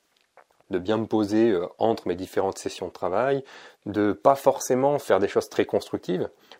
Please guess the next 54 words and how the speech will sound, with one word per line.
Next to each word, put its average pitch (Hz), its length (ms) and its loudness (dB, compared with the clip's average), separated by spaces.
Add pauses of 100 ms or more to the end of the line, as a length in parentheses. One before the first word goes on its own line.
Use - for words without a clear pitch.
mais 139 140 2
simplement, 131 600 0
euh, 98 80 2
de, 90 280 -2
de 90 160 -2
se - 120 -14
reposer, 92 640 0
peut-être 98 320 0
de 92 120 -4
se 85 80 -8
divertir 95 500 -2
un 92 100 -2
peu 101 280 0
à 87 40 0
certains - 280 -10
moments. 95 380 -2
Et 101 100 2
donc 156 220 0
finalement, 107 440 -2 (340)
euh, 95 180 0
on 98 140 0
est 131 80 4
là-dedans, 107 360 2
on 87 140 -4
est 117 60 -2
dans 113 120 2
le 95 120 -2
fait 120 140 -2
de, 92 220 -2
de 87 140 -6
passer 104 320 0
d'une 95 160 -4
activité 95 460 -6
à 92 120 -8
forte - 440 -4
valeur 90 340 0
ajoutée 87 400 -2 (260)
à 107 60 2
une 110 140 2
activité 95 560 -2
un 113 80 0
peu 90 100 -6
moins 95 280 -4
porteuse, 120 580 2 (240)
mais 147 180 2
qui 104 240 -4
avait 101 180 0
quand 95 140 0
même, 127 220 2
euh, 90 100 0
ses - 160 -4
bienfaits 92 320 -2
parce - 220 -6
que, 147 200 0